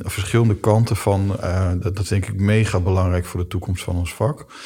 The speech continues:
En dat, dat betekent dus ook dat we echt aan die collectieve oplossingen, ja, met z'n allen moeten toekomen en moeten werken. En dat,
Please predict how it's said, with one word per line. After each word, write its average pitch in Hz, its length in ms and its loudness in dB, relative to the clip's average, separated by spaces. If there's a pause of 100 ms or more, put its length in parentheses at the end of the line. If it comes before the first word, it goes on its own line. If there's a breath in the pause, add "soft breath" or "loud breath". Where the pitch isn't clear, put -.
(1000 loud breath)
En 92 180 2
dat, 90 160 4
dat 87 180 0
betekent 90 380 0
dus 85 140 0
ook 110 300 4
dat 98 160 2
we 87 380 -2
echt 101 400 0
aan 90 120 0
die 90 120 -2
collectieve 104 720 -2
oplossingen, 95 920 -2 (640)
ja, 95 260 -2
met 87 160 2
z'n - 80 -6
allen 92 220 0
moeten 90 240 -2
toekomen 87 540 0
en 90 60 0
moeten 87 240 -2
werken. 90 300 0
En 87 60 -2
dat, 90 220 -2